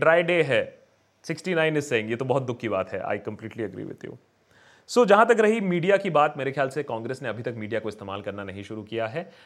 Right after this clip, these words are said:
कांग्रेस नहीं जानती है, अ, और एनएसएसओ की तरह, जॉन, फार्मर सुसाइड डेटा का कोई रिलीज भी नहीं हो रहा है, क्योंकि लगता है कि गवर्नमेंट ने आंकड़े जुगाड़ ही नहीं किए। इस बार लीक का भी कोई चांस नहीं है, क्योंकि गवर्नमेंट ने कहा है, "जुगाड़ करने की जरूरत ही नहीं है, जाने दो, लोगों को मालूम ही ना हो, सबसे अच्छी बात है।"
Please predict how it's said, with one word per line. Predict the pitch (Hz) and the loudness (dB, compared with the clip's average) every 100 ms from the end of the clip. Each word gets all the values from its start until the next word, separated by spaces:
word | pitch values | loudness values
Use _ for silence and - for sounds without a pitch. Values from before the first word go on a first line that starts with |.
| _ | _
कांग्रेस | 117 113 120 117 | -6 -6 -8 -8
नहीं | 107 117 | -6 -4
जानती | 107 95 120 | -4 -4 -8
है, | 117 156 - - | -4 -6 -6 -14
अ, | - 104 104 101 98 98 - _ _ _ | -4 -2 0 -2 -4 -10 -16 _ _ _
और | - 165 | 2 4
एनएसएसओ | 175 208 220 214 | 4 4 2 0
की | 247 | 2
तरह, | 240 262 254 - | 4 4 2 0
जॉन, | 156 202 254 254 - | 2 4 4 2 0
फार्मर | 185 170 226 | 2 4 2
सुसाइड | 233 220 240 | 0 2 2
डेटा | 202 202 226 | 4 2 2
का | 226 | 4
कोई | 226 | 4
रिलीज | 208 208 220 | 2 0 0
भी | 190 | 0
नहीं | 147 | 0
हो | 120 | 2
रहा | 117 | 2
है, | |
क्योंकि | 143 175 | 2 -4
लगता | 180 139 147 147 | -4 0 0 2
है | 196 | 0
कि | 196 | 2
गवर्नमेंट | 165 160 185 | 0 0 2
ने | |
आंकड़े | 185 147 170 170 | 2 4 2 2
जुगाड़ | 151 143 160 | 2 2 2
ही | |
नहीं | 151 113 | -2 -2
किए। | 117 | 0
इस | 117 | 0
बार | 151 151 | 0 -2
लीक | 151 156 | -4 0
का | 175 | 0
भी | 170 | 0
कोई | 160 | -2
चांस | 156 147 147 | -2 -4 -4
नहीं | 151 | -6
है, | 175 202 - - | -6 -6 -14 -10
क्योंकि | 190 185 | -8 4
गवर्नमेंट | 170 180 | 4 4
ने | 202 | 0
कहा | 208 | 2
है, | 220 | 2
"जुगाड़ | 185 165 185 | 4 6 6
करने | 190 190 | 4 0
की | 214 | -2
जरूरत | 170 165 180 175 | 0 2 2 2
ही | |
नहीं | 135 113 | 0 -2
है, | 92 - - - 165 175 | -8 -12 -14 -8 -4 -4
जाने | 143 170 190 233 | 2 4 6 4
दो, | 175 - - _ _ | 4 0 -8 _ _
लोगों | 143 170 196 | 0 2 4
को | 202 | 4
मालूम | 175 170 202 | 4 2 2
ही | |
ना | 190 | 4
हो, | 185 180 | 4 4
सबसे | 151 151 | 0 0
अच्छी | 127 - 120 | -2 -2 -2
बात | 95 | -2
है।" | - | -2